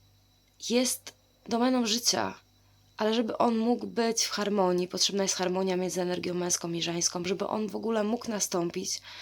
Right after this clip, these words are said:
potrzebna jest energia męska, czyli energia działania, właśnie energia tego przepływu,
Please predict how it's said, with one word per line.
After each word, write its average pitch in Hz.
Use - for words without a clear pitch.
potrzebna 220
jest 214
energia 196
męska, 180
czyli 185
energia 185
działania, 175
właśnie 185
energia 196
tego 185
przepływu, 90